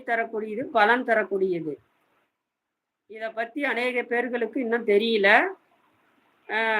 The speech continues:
இந்த பழத்தை வாங்கி சாப்பிட்டு பாருங்க. இது வந்து பகல்ல சாப்பிடக்கூடாது.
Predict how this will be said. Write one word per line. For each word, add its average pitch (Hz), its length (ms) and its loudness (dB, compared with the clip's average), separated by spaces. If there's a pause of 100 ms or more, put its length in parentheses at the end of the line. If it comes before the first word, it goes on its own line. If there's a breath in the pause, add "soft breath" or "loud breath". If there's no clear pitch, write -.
(1400)
இந்த 233 160 -6 (180)
பழத்தை 269 340 -2 (140)
வாங்கி 247 320 2 (100)
சாப்பிட்டு 247 420 2
பாருங்க. 196 380 4 (1600)
இது 226 160 -20
வந்து 269 160 -12 (120)
பகல்ல 269 400 -2 (100)
சாப்பிடக்கூடாது. 226 840 2